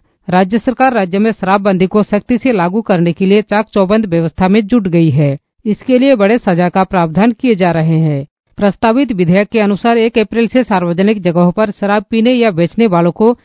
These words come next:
दस साल की कैद की सजा भुगतनी होगी। साथ ही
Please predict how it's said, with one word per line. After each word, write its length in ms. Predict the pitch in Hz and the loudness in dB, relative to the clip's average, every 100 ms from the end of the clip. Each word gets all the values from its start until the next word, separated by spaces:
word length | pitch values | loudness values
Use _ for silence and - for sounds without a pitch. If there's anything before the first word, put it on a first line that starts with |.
| _ | _
दस 200 | 180 214 | -4 -4
साल 180 | - 247 | 0 -2
की 160 | 247 269 | 0 -4
कैद 280 | 240 185 160 | -2 -2 -2
की 140 | 196 | -6
सजा 320 | - 185 208 233 | -4 -2 -2 -2
भुगतनी 440 | 170 185 175 233 | -2 -2 0 0
होगी। 460 | 208 220 165 156 131 _ _ _ | 2 -2 -2 -6 -8 _ _ _
साथ 280 | - 202 | -6 -4
ही 60 | 214 | 0